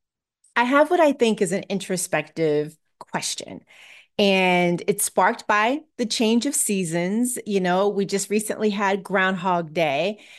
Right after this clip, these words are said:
and Puxaswani Phil, as well as Staten Island Chuck, both did not see their shadows. And so that portends an early spring. But that got me to thinking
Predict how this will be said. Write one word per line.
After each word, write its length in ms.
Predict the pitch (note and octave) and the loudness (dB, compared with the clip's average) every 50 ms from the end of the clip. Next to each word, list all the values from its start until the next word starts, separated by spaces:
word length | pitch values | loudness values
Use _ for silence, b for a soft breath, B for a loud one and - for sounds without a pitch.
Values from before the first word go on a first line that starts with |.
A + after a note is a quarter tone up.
| B B _ | B B _
and 720 | - G#3 F#3+ F#3 F3+ E3+ E3+ E3+ E3+ E3 E3 E3 E3 D#3+ - | -2 0 0 2 2 2 2 2 2 2 2 0 -2 -4 -4
Puxaswani 680 | - A#3 A3 - - B3 A3+ - - F#3+ F#3+ F#3 F3 F#3 | -2 -4 -2 -2 -2 -4 -2 0 0 0 0 0 -2 -4
Phil, 600 | - - - D#4+ D#4 D#4 D#4 D#4 D#4+ D#4+ D#4 - - | -4 -2 4 6 6 8 8 6 6 4 2 0 -2
as 240 | F3+ F#3 F3+ D#3 | -2 -2 -2 -4
well 440 | E3 D#3 D#3+ F3+ F3 E3+ F3 F3+ - - | -6 -2 0 2 2 4 4 2 2 0
as 440 | - F3+ E3+ E3 D#3 D#3 D3+ D3+ - | -2 0 0 0 0 0 -2 -2 -4
Staten 500 | - - _ G#3+ G3+ F3+ - - F#3+ F3 | -8 -4 _ 0 0 0 -2 -4 -4 -4
Island 380 | E3+ E3 D3 C#3+ D3+ C#3+ - | -2 -2 -4 -4 -6 -8 -8
Chuck, 400 | - - D#4 G#4+ - - _ - - _ _ _ _ b b b b b b _ _ | -2 0 0 0 0 -6 _ -20 -20 _ _ _ _ b b b b b b _ _
both 380 | F#3+ F3 D4 F#4 B4 A#4+ B4 - - G3+ | 4 6 8 8 8 6 4 0 -6 -4
did 240 | F3+ B3+ D#4 E4 B3 | 0 2 2 2 2
not 380 | A#3+ A#3+ B3+ C#4+ D#4+ D#4 - - | 2 2 4 4 2 2 0 -4
see 720 | - - - - D#4+ D4 A#3 G#3 F#3+ F3+ F3 F#3 G3+ - - - | -6 -6 -4 -2 -2 0 0 0 -2 -2 -2 -4 -6 -8 -10 -2
their 500 | F3 G3 F3+ E3 E3 E3 E3+ F#3 - - | 2 4 4 6 6 4 4 2 -2 -8
shadows. 840 | - - - - - F4 G4+ F#4 B3 D#3+ C#3 A#2+ G#2+ G#2 G#2 - - | -10 -8 -4 0 2 4 4 4 4 4 2 2 0 -2 -6 -8 -8
And 140 | - G#3 G3+ | -6 -6 -2
so 180 | - - A3+ A3 | 2 4 4 4
that 300 | A3 A#3+ - A#3+ - - | 4 2 0 -2 -6 -4
portends 840 | - C#4 C4+ C4 - - - E4 D4+ C4+ B3+ A#3+ A#3+ A#3+ A#3+ - - _ _ | -4 -4 -2 -2 -4 -2 0 2 2 2 4 4 2 2 0 -2 -8 _ _
an 220 | - G3+ F#3+ F3+ - - | -2 -2 -2 -2 -2 -2
early 580 | F#3 F3 E3+ E3+ D#3+ D#3 D#3+ D#3 D#3 D#3+ D#3 _ _ | 0 2 2 2 2 0 0 -2 -2 -4 -8 _ _
spring. 640 | - - - - _ E3+ D3 A2 C#2 G2 - - G#3 - _ _ B B B B B B B B | -12 -12 -12 -8 _ -4 -4 -4 -4 -6 -8 -12 -12 -14 _ _ B B B B B B B B
But 160 | - D#4+ D#4+ | -2 0 2
that 240 | - D#4+ D#4+ D#4+ - | 2 0 0 2 2
got 260 | F4 G4 - - - | 2 2 2 0 0
me 140 | - B3+ B3 | 2 2 4
to 100 | A#3 A#3+ | 4 2
thinking 680 | A3+ - - G#3+ G3+ G3+ G3 - F#3+ F3+ F3 E3+ E3 | 2 0 -2 -2 -2 -2 -2 -2 -2 0 0 -2 -4